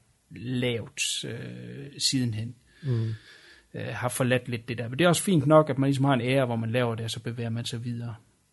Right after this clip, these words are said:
Speaker 2: Ja, men
Speaker 1: Så
Speaker 2: der
Speaker 1: jeg
Speaker 2: skal
Speaker 1: synes,
Speaker 2: være
Speaker 1: det er
Speaker 2: plads til at
Speaker 1: super-
Speaker 2: udvikle sig, selvfølgelig skal
Speaker 1: Ja,
Speaker 2: der det.
Speaker 1: helt sikkert. Jeg har en scene heri, som jeg elsker. Jeg lige vil bruge, øh, to minutter på at snakke om, som jeg, jeg kan huske første gang, jeg så den, den bare ramte mig, og, og jeg synes, det var pissefed.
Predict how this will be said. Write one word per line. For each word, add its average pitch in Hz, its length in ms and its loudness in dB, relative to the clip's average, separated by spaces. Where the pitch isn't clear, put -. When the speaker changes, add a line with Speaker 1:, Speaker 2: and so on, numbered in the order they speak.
Speaker 2:
Ja, 131 80 0
men 143 100 4
Speaker 1:
Så 135 60 6
Speaker 2:
der 123 40 6
Speaker 1:
jeg 120 60 2
Speaker 2:
skal - 0 -
Speaker 1:
synes, - 100 -2
Speaker 2:
være 131 80 4
Speaker 1:
det - 60 0
er 127 40 6
Speaker 2:
plads 135 120 6
til 143 80 6
at 139 40 10
Speaker 1:
super- 135 80 10
Speaker 2:
udvikle 117 300 8
sig, 110 240 2
selvfølgelig 120 340 4
skal 123 140 2
Speaker 1:
Ja, 139 60 8
Speaker 2:
der 143 60 10
det. 131 80 10
Speaker 1:
helt 143 160 2
sikkert. 123 380 -6
Jeg 147 100 4
har 196 340 4
en 151 120 4
scene 160 400 4
heri, 123 320 0
som 127 320 2
jeg 123 100 4
elsker. 135 320 -4
Jeg 120 100 -2
lige 131 140 0
vil 131 100 -10
bruge, 127 340 0
øh, 113 60 -2
to 131 120 -4
minutter 120 240 -2
på 120 100 -4
at 117 60 -2
snakke 123 320 0
om, 113 100 -4
som 127 160 -2
jeg, 127 80 0
jeg - 80 -14
kan 147 140 2
huske 156 180 0
første 170 220 2
gang, 139 100 4
jeg 127 80 0
så 147 220 2
den, 120 100 -2
den 123 180 -2
bare 127 380 4
ramte 143 380 4
mig, 113 100 -2
og, 120 220 -4
og 120 80 -6
jeg 123 100 -2
synes, 151 160 -4
det 139 40 -4
var 127 60 -2
pissefed. 143 560 0